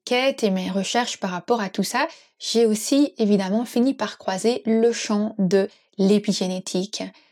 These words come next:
Et c'est là que j'ai découvert qu'il y avait encore une autre vérité que celle que mon professeur m'avait partagée à l'époque. Je vous la dévoilerai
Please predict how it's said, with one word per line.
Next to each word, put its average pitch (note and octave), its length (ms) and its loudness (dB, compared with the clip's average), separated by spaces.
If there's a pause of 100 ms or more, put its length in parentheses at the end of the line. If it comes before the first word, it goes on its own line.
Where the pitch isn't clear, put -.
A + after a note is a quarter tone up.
(200)
Et D3+ 80 -2
c'est - 180 0
là B3 160 0
que A#3+ 140 2
j'ai G3 140 0
découvert G3+ 680 -2
qu'il G3 220 0
y F#3 100 -2
avait G3 400 -2 (340)
encore A3 540 -2
une G3+ 260 4
autre A3+ 480 0 (120)
vérité G#3+ 640 0
que G3+ 120 -4
celle G#3+ 460 0 (340)
que - 120 -2
mon F3+ 100 2
professeur A3 500 -2
m'avait F#3+ 220 0
partagée G3+ 460 -6
à A3 60 0
l'époque. F#3+ 520 -6 (680)
Je - 160 -2
vous F#3+ 180 4
la F#3 140 0
dévoilerai G3+ 640 0